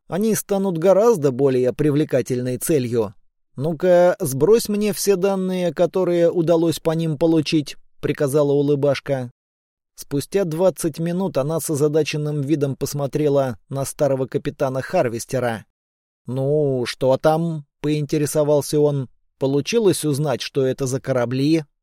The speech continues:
"Получилось", с мрачным видом ответила Улыбашка. "Это два крейсера".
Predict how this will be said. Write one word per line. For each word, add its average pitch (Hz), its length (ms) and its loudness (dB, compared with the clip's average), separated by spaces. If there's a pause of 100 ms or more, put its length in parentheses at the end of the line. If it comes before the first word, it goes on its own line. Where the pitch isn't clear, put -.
(220)
"Получилось", 147 1300 2 (140)
с - 100 -12
мрачным 147 500 -2
видом 139 340 0
ответила 135 500 0
Улыбашка. 135 840 0 (120)
"Это 135 400 -2
два 196 320 0
крейсера". 127 1000 0